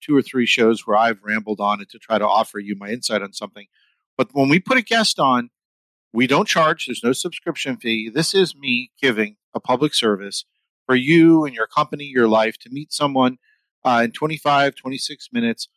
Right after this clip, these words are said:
who will add value to your life. In that regard, I've done my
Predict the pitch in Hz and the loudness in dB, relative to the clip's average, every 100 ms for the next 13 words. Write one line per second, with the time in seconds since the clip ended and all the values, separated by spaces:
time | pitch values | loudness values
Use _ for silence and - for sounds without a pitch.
0 | _ _ 131 120 117 131 131 110 127 139 | _ _ 2 2 4 2 0 0 0 0
1 | 135 131 - 127 120 113 110 92 - _ | -2 -10 -10 -2 0 2 0 -2 -10 _
2 | _ _ _ 127 127 147 165 170 147 147 | _ _ _ -4 0 0 0 -2 0 2
3 | 143 127 117 127 131 127 120 117 107 | 2 0 -2 -2 -2 -2 -4 -4 -4